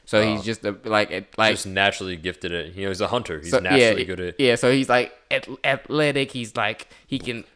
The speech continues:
Speaker 1: do
Speaker 2: Blade
Speaker 1: all
Speaker 2: versus Kraven.
Speaker 1: Yeah, he can do all this shit, right? But, you know, it's like, that could be cool, but, you know, they can't do that, so it's like,
Speaker 2: Because it's a
Speaker 1: if
Speaker 2: movie about Morbius, so it'd be really hard to have him <laughs> die.
Speaker 1: <laughs> Yeah, so it's fairly limited in what you can do.
Speaker 2: Yeah.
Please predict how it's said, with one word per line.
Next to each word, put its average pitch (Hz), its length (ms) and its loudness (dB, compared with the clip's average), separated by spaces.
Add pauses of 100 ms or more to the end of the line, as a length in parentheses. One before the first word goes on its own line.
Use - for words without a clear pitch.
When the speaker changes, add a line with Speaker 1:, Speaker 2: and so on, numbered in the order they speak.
Speaker 1:
do 147 140 -2
Speaker 2:
Blade 139 140 2
Speaker 1:
all 127 80 0
Speaker 2:
versus 107 260 -6
Kraven. 123 400 -8
Speaker 1:
Yeah, 127 220 4
he 135 100 4
can 135 120 -12
do 147 140 6
all 139 180 10
this 135 200 -2
shit, 127 160 -2
right? 123 360 4
But, 120 340 4 (200)
you 120 100 0
know, 107 160 2
it's 110 220 -4
like, 101 280 0 (160)
that 165 220 4
could 143 160 -8
be 143 100 -4
cool, 143 400 -2
but, 113 260 0
you 107 140 -6
know, 98 140 -2
they 98 100 -2
can't 98 300 -4
do 107 180 0
that, 101 320 2
so 98 160 0
it's 90 120 -4
like, 92 160 2
Speaker 2:
Because 139 120 0
it's 131 120 -6
a 123 60 -2
Speaker 1:
if 117 80 0
Speaker 2:
movie 123 240 -4
about 87 420 -4
Morbius, 82 380 -12
so 92 120 -10
it'd 80 80 -10
be 90 120 -8
really 98 240 -4
hard 95 220 2
to - 40 -8
have 90 140 -2
him 90 100 -10
<laughs> - 20 -14
die. - 320 0 (220)
Speaker 1:
<laughs> 117 240 -6
Yeah, 165 220 10
so 160 160 6
it's 160 120 2
fairly 180 340 6
limited 151 440 2
in 123 120 0
what 123 240 2
you 127 80 -6
can 107 220 -6
do. 113 340 0
Speaker 2:
Yeah. - 60 -12